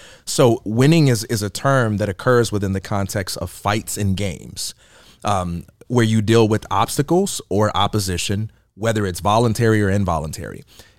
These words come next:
And games have been around as long as there have been human beings. Like, whenever we have free time,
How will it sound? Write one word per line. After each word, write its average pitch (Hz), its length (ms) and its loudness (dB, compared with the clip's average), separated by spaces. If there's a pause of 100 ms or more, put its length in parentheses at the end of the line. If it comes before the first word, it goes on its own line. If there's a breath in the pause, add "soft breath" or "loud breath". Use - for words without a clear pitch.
And 123 380 -2
games 131 600 2
have 123 280 0
been 123 120 2
around 117 460 0
as 107 140 -2
long 117 240 2
as 117 80 2
there 107 80 0
have 104 160 2
been 107 100 0
human 104 280 2
beings. 98 440 -2
Like, 92 160 -2
whenever 117 420 2
we 123 180 0
have 113 280 0
free 117 360 -2
time, 117 580 -2